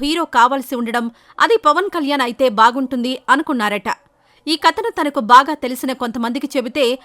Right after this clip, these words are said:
అందరూ చాలా బాగుందని చెప్పారట. బాలయ్య టైమ్ తీసుకొని ఆ రైటర్తో కథ చెప్పించారట. అయితే ఆ రైటర్కు పెద్ద హీరోకు కథ చెప్పడం అదే తొలిసారి కావడంతో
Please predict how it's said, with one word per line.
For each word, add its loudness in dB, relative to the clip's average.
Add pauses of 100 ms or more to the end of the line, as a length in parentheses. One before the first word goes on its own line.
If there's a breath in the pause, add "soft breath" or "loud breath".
(180 soft breath)
అందరూ 2
చాలా 4
బాగుందని 0
చెప్పారట. -4 (580)
బాలయ్య 8
టైమ్ 0
తీసుకొని -4 (100)
ఆ 8
రైటర్తో 2
కథ -4 (160)
చెప్పించారట. -4 (520 soft breath)
అయితే 2
ఆ 6
రైటర్కు 0
పెద్ద -4
హీరోకు -4
కథ -6 (120)
చెప్పడం -4 (120)
అదే 0
తొలిసారి -4
కావడంతో -4